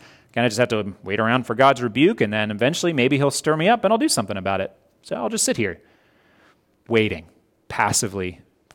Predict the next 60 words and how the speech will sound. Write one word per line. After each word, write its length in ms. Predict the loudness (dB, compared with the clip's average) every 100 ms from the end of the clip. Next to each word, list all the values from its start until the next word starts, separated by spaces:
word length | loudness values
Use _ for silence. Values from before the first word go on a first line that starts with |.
| _ _ _ _ _
'cause 160 | -10
if 80 | -6
God's 260 | 0 2 2
not, 220 | -2 -4
I 120 | -6
can't 200 | -2 0
do 80 | 2
anything 240 | 2 2
without 240 | 2 0 2
God. 300 | 2 2 -2 _ _ _ _ _
So 140 | -6
if 60 | 2
God's 220 | 4 4
not 100 | 2
gonna 120 | 2
do 140 | 2 2
anything, 420 | 2 0 -4 -8 _ _ _
I 140 | -6
can't 180 | -4 -6
do 100 | -8
anything. 320 | -14 -16 -20 -20 _ _ -4
So 140 | 2
I 60 | 2
just 100 | 2
won't 160 | 0
do 80 | 0
anything 380 | -2 -4 -12 -18 _ _
until 200 | -8 -2
God 220 | 2 2
does 140 | 0 -4
something, 380 | -6 -12 -20 -8
right? 340 | -4 -4 -4 0
See 100 | 4
how 80 | 6
easy 460 | 4 2 0 -2 -10 _ _ _ _ _ _ _ 2
that 140 | 4
is, 120 | 4
how 120 | 2
common? 240 | 0 0 0
It's 120 | 0
like, 120 | 2
which, 200 | 2 2
which 160 | 2 4
one 100 | 4
is 100 | 4
it? 60 | 4
Am 120 | 4
I, 220 | 6 4 0 -12 -2
am 80 | 4
I 140 | 4
desperately 580 | 4 4 4 6 6 6
working 380 | 6 4 4 6
out 80 | 4
of 60 |
fear 280 | 4 4 6
and 80 | 6
motivation 540 | 4 6 6 4 2
and 100 | -2
emotional 320 | 0 0 0 0
pressure, 460 | 2 2 2 -4